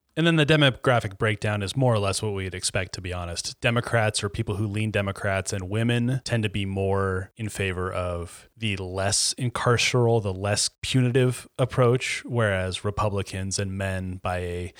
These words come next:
Republicans by a massive majority and men by a plurality are more likely to just say, "Lock 'em up." That's not surprising data, and maybe actually suggests that this is a well-conducted poll. I'm not a pollster and not a data scientist, but it seems like if the macro demographic numbers more or less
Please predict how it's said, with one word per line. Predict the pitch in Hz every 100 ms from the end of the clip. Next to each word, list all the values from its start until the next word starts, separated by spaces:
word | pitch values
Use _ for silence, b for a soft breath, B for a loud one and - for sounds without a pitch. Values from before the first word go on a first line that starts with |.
| B B -
Republicans | 131 143 180 135 110
by | 113
a | 101
massive | 107 104 - 104
majority | 117 208 190 175
and | 127 120
men | 120 110
by | 107
a | 101
plurality | - 104 95 104 104 95 95 92 -
are | - 98
more | 98 98
likely | 92 87 - 90
to |
just | 85 85
say, | -
"Lock | 85 85 80 85
'em |
up." | 90 85 - _ _
That's | 131 117 -
not | 120 101 92 -
surprising | - - 92 90 92 90 92
data, | 98 98 - - _ -
and | 117
maybe | 117 110
actually | 101 92 104 98
suggests | 113 101 165 143
that | 113
this | 107 98
is | 117
a | 104
well-conducted | 98 101 101 98 107 98 87 98 -
poll. | 113 87 - -
I'm | 139
not | 139 117
a |
pollster | - 131 123 127
and | 113
not | 104 98
a |
data | 104 113 113
scientist, | - 101 98 101 -
but | 104
it | -
seems | 117 104
like | 107 110
if | -
the | 120
macro | 107 107 123 - 151 139 131 135
demographic | - 110 107 - 110 117 143 139
numbers | 131 139 139 131
more | 110 110
or | 110
less | 101 98 92 - -